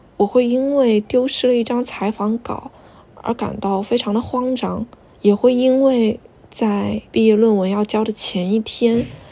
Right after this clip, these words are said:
被一百度的开水烫了手而感到崩溃。我还能特别特别清晰地记得，在要交论文的前一晚，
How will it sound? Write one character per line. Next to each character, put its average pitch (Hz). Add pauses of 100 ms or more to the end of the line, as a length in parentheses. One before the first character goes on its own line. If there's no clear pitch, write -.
(200)
被 233
一 247
百 214
度 202
的 180
开 214
水 -
烫 233
了 214
手 -
而 196
感 -
到 -
崩 202
溃。 - (800)
我 208
还 220
能 226
特 339
别 226
特 208
别 196
清 208
晰 -
地 202
记 208
得， - (640)
在 214
要 202
交 208
论 208
文 185
的 190
前 185
一 208
晚， -